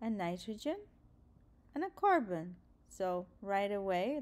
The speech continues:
these are all different, so this must be a chiral center as well. This carbon contains two of the same groups, two methyl groups, so it cannot be a chiral center.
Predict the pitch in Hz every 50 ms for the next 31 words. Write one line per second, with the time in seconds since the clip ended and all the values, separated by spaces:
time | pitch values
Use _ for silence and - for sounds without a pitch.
0 | 226 - 202 214 - - - 196 202 190 - - 190 185 185 175 180 180 196 -
1 | 285 302 349 330 - - 262 247 208 185 - - - 202 190 196 202 - - 214
2 | 214 226 - - - 185 170 160 160 165 180 - - 180 165 170 175 - 185 180
3 | 190 185 - - 330 339 233 - 170 175 - - - - - - - - - -
4 | - - - - - - - - - - - - - _ - - - 262 330 -
5 | - - 269 240 202 180 180 185 180 175 - - - - 214 202 202 - 220 185
6 | 180 185 - - - - - - 226 247 277 294 - - 233 226 214 220 247 233
7 | - - 202 185 180 190 196 - 233 233 214 180 - - - - - 214 214 214
8 | 220 233 254 - 262 226 190 - 170 160 170 - - - - - - 185 185 -
9 | - 226 220 220 208 190 170 160 160 160 175 175 - - 180 180 - - - 165
10 | 151 156 151 156 160 175 - - - 202 208 214 214 - - 156 -